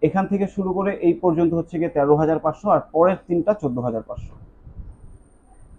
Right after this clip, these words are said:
তো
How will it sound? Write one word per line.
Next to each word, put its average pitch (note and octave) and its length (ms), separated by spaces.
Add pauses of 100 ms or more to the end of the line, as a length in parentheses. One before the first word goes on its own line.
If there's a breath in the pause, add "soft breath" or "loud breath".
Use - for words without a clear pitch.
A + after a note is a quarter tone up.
(2250)
তো - 20